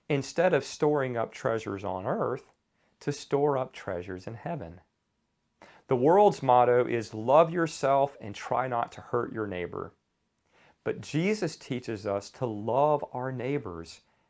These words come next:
as we love ourselves. So, if Christians are called crazy from time to time, well,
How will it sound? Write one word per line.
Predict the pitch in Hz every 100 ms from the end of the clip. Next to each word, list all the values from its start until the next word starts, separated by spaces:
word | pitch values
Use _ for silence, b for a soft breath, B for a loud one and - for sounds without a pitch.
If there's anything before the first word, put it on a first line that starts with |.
| _ _
as | 101 117 -
we | 113
love | 101 90 90 92 90
ourselves. | 90 90 - 85 80 85 - _ _ _ _ _ _ _ _ _ _ _ _ -
So, | - 185 101 85 _ _ _ _ _ _ _ b b -
if | 127
Christians | - 151 160 - 139 131 123
are | 113
called | - 110 101 104
crazy | - 143 208 202 110
from | 104 101 98
time | - 113 107 107
to | 107
time, | 95 90 87 90 113
well, | 120 107 104 147